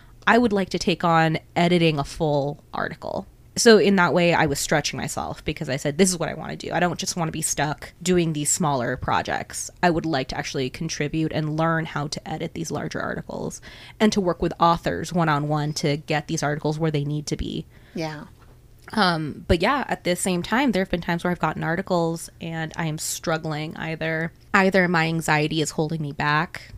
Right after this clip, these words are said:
Speaker 1: and I can't even look at the document, um, or I've been looking at the document and I'm like, "There's something wrong here, something's not jiving," but I just can't get it to where I need, where I want it to be,
Speaker 2: Mm-hmm.
Speaker 1: where I know that it needs to be.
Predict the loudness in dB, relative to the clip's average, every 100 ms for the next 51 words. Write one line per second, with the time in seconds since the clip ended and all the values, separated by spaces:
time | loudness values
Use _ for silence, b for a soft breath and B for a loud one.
0 | -20 -10 -4 -2 -2 -4 -2 -2 -2 -2
1 | 0 0 0 -4 -2 -4 -4 -8 -4 0
2 | 4 2 0 -10 B B B B 0 4
3 | 4 2 0 0 0 2 0 2 -2 -2
4 | -2 -2 -4 -6 -6 -4 -2 -2 -4 -6
5 | -8 -4 0 0 0 -4 -6 -4 -2 0
6 | 0 -2 -4 -10 -8 -8 -6 -4 -4 -2
7 | -4 -4 -8 -8 -6 -6 -6 -10 -14 -20
8 | -6 -4 -4 -6 -20 -12 -4 0 0 -2
9 | -6 -12 -8 -6 -4 -4 -4 -6 -6 -4
10 | -2 -2 -2 0 0 -2 -4 -2 0 0
11 | -2 -4 -2 -2 -4 4 4 6 4 8
12 | 8 8 4 -6 -4 -2 -2 -4 -12 -8
13 | -8